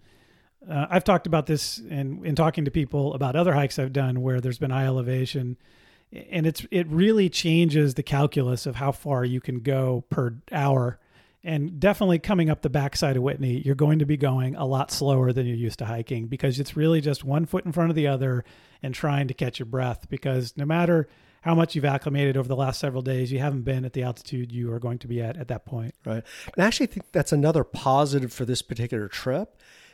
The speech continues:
Speaker 2: is the fact that because you're,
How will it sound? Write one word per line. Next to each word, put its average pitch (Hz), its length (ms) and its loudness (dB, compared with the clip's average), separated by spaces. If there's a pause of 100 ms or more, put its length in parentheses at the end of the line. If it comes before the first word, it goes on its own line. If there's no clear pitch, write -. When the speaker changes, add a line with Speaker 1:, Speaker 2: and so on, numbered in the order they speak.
Speaker 2:
is 139 260 4
the 131 80 0
fact 147 400 0
that 143 240 0
because 151 800 4
you're, 135 560 2